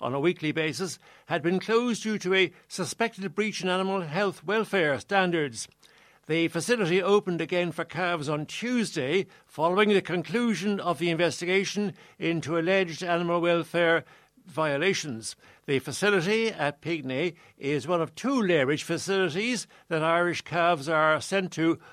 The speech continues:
on arrival off the boat in France. They are fed in these facilities and take their mandatory rest periods before moving on to their final destination on farms.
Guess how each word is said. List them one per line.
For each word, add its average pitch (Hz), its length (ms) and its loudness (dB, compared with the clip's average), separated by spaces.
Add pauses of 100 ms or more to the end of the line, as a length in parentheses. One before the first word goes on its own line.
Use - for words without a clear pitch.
on 143 140 -2
arrival 160 480 2
off 165 180 0
the 156 80 -6
boat 156 300 -2
in 151 240 -4
France. 147 560 -6 (480)
They 156 340 0
are 147 160 4
fed 208 400 2
in 143 320 -6
these 165 260 -2
facilities 185 760 -2 (260)
and 139 380 -4
take 175 280 -2
their 160 120 -4
mandatory 151 640 -2
rest 151 320 -2
periods 170 500 -2 (240)
before 196 400 0
moving 196 320 4
on 165 420 2 (260)
to 165 120 -8
their 156 180 2
final 190 440 -2
destination 160 800 -4 (160)
on 143 180 -4
farms. 131 640 -4